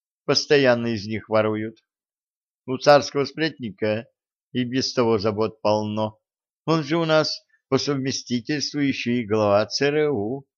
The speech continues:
Да теперь, к тому же, единственный криминальный авторитет на весь Великореченск. Ты, дядя, тоже иди». «Куда?» —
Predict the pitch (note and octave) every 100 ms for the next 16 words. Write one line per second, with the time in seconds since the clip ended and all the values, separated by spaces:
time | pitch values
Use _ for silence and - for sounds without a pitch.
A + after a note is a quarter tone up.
0 | _ _ _ _ _ _ A#2 C3 - A2+
1 | - C#3+ D#3 G#2+ - - A#2 G#2 F#2 E2
2 | E2+ F#2 G#2 _ _ _ _ _ - C3+
3 | C3 D#3 F#3+ - D#3+ C#3+ C3+ B2+ B2 A2+
4 | B2 C#3 C#3 C3+ - A2+ G2+ - A#2+ B2+
5 | - B2+ C3 A2 A#2 - C3 C3 C3 G#2
6 | G#2+ A#2 C3 - _ _ _ _ _ _
7 | _ _ _ _ - F3 F3 E3+ C#3 C3+
8 | D3+ C#3+ D3+ D3 C3 A2 F#2+ F2 G#2 G#2+
9 | _ A#2 A#2 G#2 A2 G#2+ A2+ _ _ _
10 | _ _ _ _ _ _ _ _ - F#2
11 | A#2 C#3 C#3 C#3 G#2+ D2 -